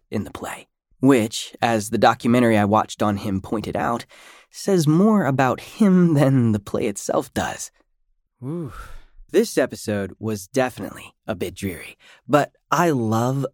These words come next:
O'Neill's works all the same. Now, I actually have at least one more performance and even more to talk about in regard to this play, but I'm afraid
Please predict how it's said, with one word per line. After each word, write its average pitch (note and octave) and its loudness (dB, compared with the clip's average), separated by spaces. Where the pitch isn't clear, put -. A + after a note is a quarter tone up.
O'Neill's G#2 -2
works F#2 -10
all E2 -14
the - -20
same. - -18
Now, D3 2
I D#3+ 2
actually E3+ -2
have A#2 -4
at A#2+ -4
least A#2 -4
one G#2+ -2
more A#2 -2
performance G#2 -8
and C3 0
even D#3+ 2
more B2+ 2
to - -10
talk B2+ -4
about G#2 -4
in A2 -4
regard G2 -6
to F2+ -10
this E2 -12
play, - -14
but - 0
I'm B2 2
afraid A2 -4